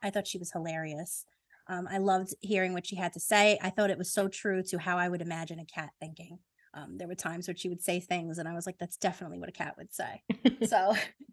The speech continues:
Speaker 1: I, I really appreciated a cat's perspective. I've never read a book where I had a cat's perspective, and I really appreciated that. So Olivia would definitely be my favorite. I would say my least favorite was, I don't know, uh, I had a lot of least favorites.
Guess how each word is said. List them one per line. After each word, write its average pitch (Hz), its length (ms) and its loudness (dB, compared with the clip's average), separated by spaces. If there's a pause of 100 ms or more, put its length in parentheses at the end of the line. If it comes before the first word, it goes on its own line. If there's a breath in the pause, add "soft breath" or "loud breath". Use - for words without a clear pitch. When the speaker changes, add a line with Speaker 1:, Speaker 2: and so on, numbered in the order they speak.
(140)
Speaker 1:
I, 247 160 10
I 240 80 10
really 262 300 10
appreciated 226 680 8
a 196 60 8
cat's 196 320 6
perspective. 240 520 4
I've 190 160 6
never 180 180 0
read 175 200 0
a 240 40 -2
book 247 220 -2
where 285 180 8
I 269 60 6
had 269 180 6
a 262 60 2
cat's 254 300 4
perspective, 240 520 -4
and 220 80 -2
I 196 40 -4
really 196 260 0
appreciated 170 680 -4
that. 92 380 -8
So 185 280 6
Olivia 226 360 2
would 214 80 2
definitely 196 300 4
be 196 80 -6
my 180 140 -6
favorite. 220 500 2
I 247 100 6
would 440 140 -2
say - 160 -4
my 311 140 4
least 208 440 -2
favorite 285 380 -2
was, 190 180 -6 (120)
I 226 60 0
don't 170 120 0
know, 147 180 -2
uh, - 360 -6
I 220 40 0
had 285 120 6
a 285 40 8
lot 233 200 8
of 196 80 6
least 165 200 -2
favorites. 160 580 4